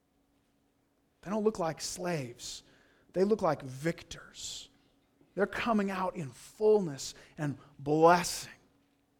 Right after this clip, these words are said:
And again, this tells us something about our God.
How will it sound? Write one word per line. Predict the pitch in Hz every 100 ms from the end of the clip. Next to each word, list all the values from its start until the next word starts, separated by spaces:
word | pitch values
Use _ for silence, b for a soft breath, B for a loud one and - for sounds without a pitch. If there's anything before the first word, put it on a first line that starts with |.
| _ _ _ _ _ _ _ _ _ _ _
And | 156
again, | 160 196
this | 185 165
tells | - 214 202
us | 170
something | - 170 170
about | 156 160 151
our |
God. | 147 175 202 147